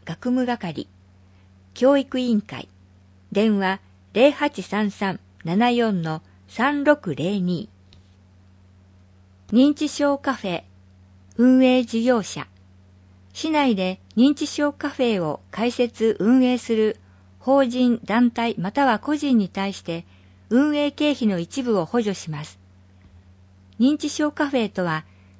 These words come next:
認知症に関する相談や助言のほか、認知症に対する理解を深めるため、認知症やその疑いのある人及び家族、地域住民、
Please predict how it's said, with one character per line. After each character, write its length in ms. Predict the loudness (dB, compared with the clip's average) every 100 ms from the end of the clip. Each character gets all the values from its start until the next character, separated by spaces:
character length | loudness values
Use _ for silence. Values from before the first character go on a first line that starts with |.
| -8 2
認 200 | 2 2
知 80 | -4
症 260 | -2 0
に 160 | 0 -2
関 240 | -2 -2
す 160 | -2 -2
る 80 | -2
相 280 | -2 -2
談 260 | 0 0 0
や 160 | -2 -4
助 160 | -4
言 200 | 0 2
の 120 | 2
ほ 140 | 0 -6
か、 260 | -4 -6 -8 -20 _ -20 _
認 240 | 2 4 2
知 140 | -2
症 240 | -2 0 2
に 120 | 2
対 220 | 0 0
す 160 | -2 -4
る 140 | -2
理 100 | -2
解 260 | 0 0 0
を 40 |
深 260 | -4 -2 0
め 140 | 2
る 100 | 0
た 160 | -4 -8
め、 240 | -8 -10 -18 -20 -20 -20 -4
認 220 | 2 2 0
知 160 | -6
症 300 | -4 0 2
や 260 | 2 0 -4 -12
そ 160 | -2 2
の 140 | 2
疑 440 | 2 -2 0 2 2
い 60 |
の 180 | 2 2
あ 80 | 0
る 100 | -2
人 360 | -4 -8 -10 -10 -12 0
及 240 | 2 2
び 240 | 0 -6 -8 -20 _ -4
家 140 | -2
族、 420 | -2 -4 -8 -10 -12 -20 -14
地 180 | -4 -4
域 220 | -2 -4
住 240 | 0 0
民、 260 | 0 -4